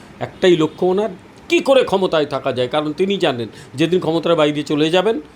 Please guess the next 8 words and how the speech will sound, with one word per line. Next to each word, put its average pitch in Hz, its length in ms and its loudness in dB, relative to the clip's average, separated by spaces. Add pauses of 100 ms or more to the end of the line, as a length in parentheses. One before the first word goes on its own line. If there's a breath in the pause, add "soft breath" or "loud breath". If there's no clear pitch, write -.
(120)
সেদিনই 170 420 2
তার 165 300 0
রাজনৈতিক 131 580 -4
জীবন 147 320 -6 (260)
আর 131 260 0 (800)
কিচ্ছু 185 300 -2
থাকবে 110 380 -2
না, 98 120 -6